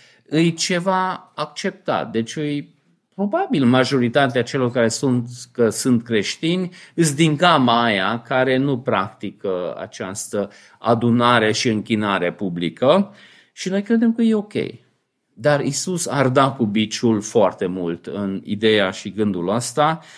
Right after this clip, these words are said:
și ok, cu oricine se poate întâmpla, dar dacă cineva pe termen lung nu are acest element, atunci s-ar putea să fie probleme extrem de mari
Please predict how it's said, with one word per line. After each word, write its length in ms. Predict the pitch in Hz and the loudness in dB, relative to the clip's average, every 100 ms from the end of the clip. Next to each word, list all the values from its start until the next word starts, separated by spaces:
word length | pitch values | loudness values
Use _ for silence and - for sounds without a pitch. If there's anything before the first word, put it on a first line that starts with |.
| - - _ | -20 -20 _
și 280 | - - 139 | -10 -8 -2
ok, 240 | 135 143 185 170 110 - _ _ - | -2 -2 0 0 0 -6 _ _ -2
cu 100 | 170 | 0
oricine 360 | 202 226 180 | 2 2 2
se 160 | - 135 | 2 -2
poate 380 | - 120 113 113 | -2 -2 -2 -4
întâmpla, 600 | 98 101 87 110 98 85 | -4 -6 -6 -8 -8 -6
dar 360 | 95 98 - _ _ | -8 -10 -14 _ _
dacă 320 | - 113 117 | -2 -2 -2
cineva 540 | 113 117 104 113 156 | -6 -6 -4 -2 -2
pe 200 | 160 135 | 0 -2
termen 760 | 120 - 185 190 180 151 127 127 | -2 0 2 4 4 4 4 6
lung 280 | 131 123 113 | 6 4 4
nu 240 | 123 131 | 4 4
are 200 | 120 104 | 2 2
acest 440 | 98 98 113 - 120 | 0 -2 -6 -4 -4
element, 640 | 95 80 117 147 185 - _ - _ - | -4 -4 -4 -4 -4 -10 _ -20 _ -12
atunci 440 | 143 - 165 160 | -10 -4 -2 -2
s-ar 420 | - 165 143 151 | 0 0 2 0
putea 760 | - 135 127 143 139 135 131 127 | -2 -2 2 4 6 4 4 0
să 480 | 123 - - 120 113 | -4 -6 0 2 2
fie 400 | 113 123 113 107 | 0 0 2 2
probleme 560 | 113 104 107 107 - | 0 0 2 0 -2
extrem 580 | 98 - - 120 110 101 | -6 -6 -4 2 2 2
de 120 | 87 | -2
mari 440 | 87 82 80 85 | -4 -4 -4 -6